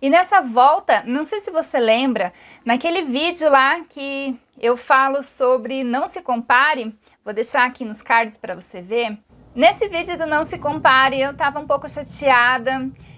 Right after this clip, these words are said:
é, por não ter um reconhecimento, por eu estar, assim, tanto tempo trabalhando, e eu queria realmente uma visibilidade maior do meu trabalho, eu queria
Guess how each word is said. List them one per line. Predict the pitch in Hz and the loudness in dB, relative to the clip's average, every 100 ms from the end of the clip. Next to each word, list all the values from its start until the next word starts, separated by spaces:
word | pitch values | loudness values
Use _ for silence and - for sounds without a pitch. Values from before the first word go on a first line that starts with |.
| - | -14
é, | 226 233 233 240 | -6 -2 -2 -4
por | 339 359 | -6 -2
não | 370 349 | 0 0
ter | 349 320 330 | 4 4 4
um | |
reconhecimento, | 285 302 285 277 269 262 233 240 254 262 269 269 247 - | -2 -8 -8 -8 -8 -8 -6 -2 -2 -2 -4 -8 -8 -6
por | 262 | -4
eu | 269 254 254 254 | 2 4 6 4
estar, | 254 - 247 | 2 0 0
assim, | 254 262 262 254 247 | 0 -4 -4 -4 0
tanto | 311 359 415 | 0 0 -2
tempo | 330 330 | -2 -2
trabalhando, | - 320 269 277 247 240 254 254 269 269 - - - | 0 2 4 4 2 -2 -2 -4 -4 -6 -8 -20 -2
e | 233 | 4
eu | 285 | 4
queria | - 320 311 320 320 | 2 -8 -2 0 0
realmente | 294 302 302 277 294 311 311 302 - _ _ _ - | 0 -2 -2 -4 -6 -8 -10 -10 -14 _ _ _ -4
uma | 254 277 | 0 0
visibilidade | 269 262 233 262 233 220 240 240 | 0 -4 -2 -2 0 2 2 0
maior | 233 226 214 208 | -4 -2 0 0
do | 220 | -2
meu | 220 208 | -8 -12
trabalho, | - 180 180 208 247 254 247 247 247 240 - | -14 -10 -2 2 4 2 0 -2 -4 -10 -16
eu | 220 | -14
queria | 226 208 226 220 214 202 185 | -12 -6 2 2 4 2 0